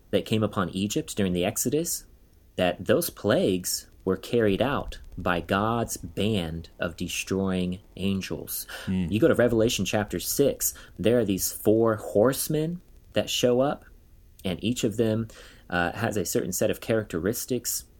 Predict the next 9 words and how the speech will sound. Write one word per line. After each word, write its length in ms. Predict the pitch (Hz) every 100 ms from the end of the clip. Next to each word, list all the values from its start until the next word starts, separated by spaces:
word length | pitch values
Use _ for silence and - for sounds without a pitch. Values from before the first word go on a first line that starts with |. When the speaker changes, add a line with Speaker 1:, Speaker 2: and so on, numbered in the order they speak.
| - -
Speaker 1:
associated 680 | - 107 127 - 135 143 101
with 240 | 143 -
them. 280 | 143 160 170 - - - - -
Those 260 | 123 180
are 120 | 123 90
not 480 | 95 117 123 - - -
new 760 | 87 92 110 131 98 85 85 - - - - - - -
spiritual 680 | - - 107 101 92 90 85
figures. 760 | - 107 82 80 80 78 -